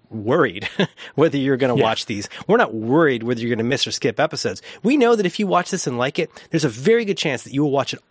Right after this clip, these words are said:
Speaker 1: all the way through in order, and probably even at less than, uh, at more than one episode a week,"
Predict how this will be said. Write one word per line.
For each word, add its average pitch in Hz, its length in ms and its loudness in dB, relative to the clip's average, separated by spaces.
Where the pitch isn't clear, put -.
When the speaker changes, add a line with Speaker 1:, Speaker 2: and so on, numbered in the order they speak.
Speaker 1:
all 120 420 0
the 120 100 -6
way 117 200 0
through 110 400 -6
in 139 180 -2
order, 113 480 -4
and 180 240 -6
probably 320 400 -2
even 247 440 -2
at 165 160 -2
less 170 300 0
than, 139 360 -4
uh, 127 340 -2
at - 200 -12
more 156 240 0
than 139 140 -2
one 123 140 -2
episode 107 360 -6
a 101 40 -6
week," - 300 -14